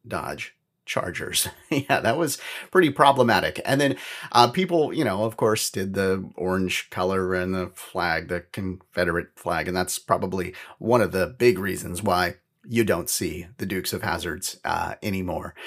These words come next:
Uh, it was a great show, mainly just for the car. The, they did these, like, amazing jumps, and they would always, like, have the car jump, and, like, midway through, they'd go to commercial break, and then they'd come back, and the car would land. And I always wondered when I was a kid, how'd they get it to do that?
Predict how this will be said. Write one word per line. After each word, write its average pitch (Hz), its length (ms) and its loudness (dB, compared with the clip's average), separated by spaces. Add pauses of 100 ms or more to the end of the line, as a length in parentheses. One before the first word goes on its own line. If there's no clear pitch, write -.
(240)
Uh, 92 340 6
it - 80 0
was 202 400 4
a 156 60 6
great 135 260 4
show, 110 400 4
mainly 120 500 2 (200)
just 101 260 -2
for - 80 -8
the 80 100 -6
car. - 380 -8 (320)
The, 127 220 0
they 139 160 6
did 117 200 4
these, 90 300 -4
like, 76 340 -4
amazing 82 440 -4
jumps, 82 320 -4
and 90 100 0
they 117 80 4
would 131 120 4
always, 131 220 6
like, 113 280 4 (220)
have 120 200 4
the 123 80 0
car 117 220 4
jump, 110 480 2
and, 107 100 -4
like, 98 260 -2
midway 113 380 4
through, 120 320 2
they'd 107 180 4
go 98 120 4
to 95 80 2
commercial 87 400 -4
break, 87 260 2
and 80 100 -4
then 78 120 -6
they'd 80 120 -6
come 76 140 -6
back, - 240 -2
and - 100 -14
the - 40 -16
car 64 180 -4
would - 140 -10
land. 58 220 -6
And - 100 -12
I 76 80 -2
always 95 240 -4
wondered 87 260 -4
when 80 140 -2
I 82 40 2
was 80 120 -8
a 98 40 -14
kid, 90 220 -2 (220)
how'd 277 180 2
they - 140 2
get 143 140 4
it 185 100 2
to 185 80 -6
do 262 240 2
that? - 320 0